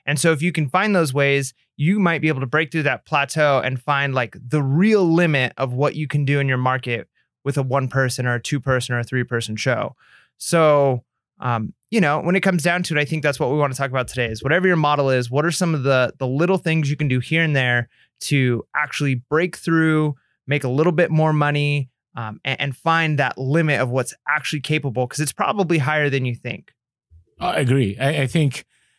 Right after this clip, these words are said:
Speaker 2: and here's the thing, the things that we're gonna share, it's kind of a conglomerate of stuff that we've shared over the past year,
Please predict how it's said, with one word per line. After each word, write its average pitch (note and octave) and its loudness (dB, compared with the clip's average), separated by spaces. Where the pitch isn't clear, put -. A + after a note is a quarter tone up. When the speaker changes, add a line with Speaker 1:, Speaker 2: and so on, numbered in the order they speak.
Speaker 2:
and F3 0
here's F3 4
the C#3 0
thing, D3 2
the C3+ 0
things G#3 2
that F#3+ 4
we're E3+ 4
gonna D#3 4
share, F3 2
it's D3 -2
kind G#3 0
of A3+ 2
a B2+ 2
conglomerate C3+ 2
of A#2+ -2
stuff C3 -2
that B2 0
we've B2 0
shared C3 0
over B2+ 2
the A#2 -2
past A#2 -4
year, - -8